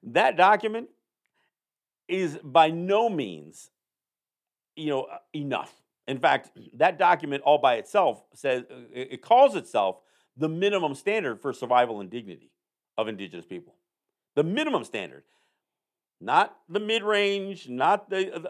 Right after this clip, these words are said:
a moderate, uh, standard, the, the minimum standard. It is by no means a solution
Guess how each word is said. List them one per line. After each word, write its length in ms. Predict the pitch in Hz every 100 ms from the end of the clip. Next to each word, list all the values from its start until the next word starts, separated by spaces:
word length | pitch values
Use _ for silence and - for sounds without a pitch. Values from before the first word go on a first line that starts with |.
| 165
a 140 | 180
moderate, 800 | 151 131 143 175 190 190 190 - _
uh, 440 | 175 180 170 175 170
standard, 640 | 170 - 185 180 185 175 - _ 120
the, 180 | 135 -
the 100 | 131
minimum 640 | 131 131 143 147 123 104 95
standard. 500 | - 104 90 82 71 _ _ _ _ _ _ _ _ _ _ _ _ -
It 140 | 165
is 120 | 185 151
by 220 | 160 151
no 280 | 156 185 202
means 520 | 135 101 82 87 - -
a 60 |
solution 640 | 120 139 127 151 135 98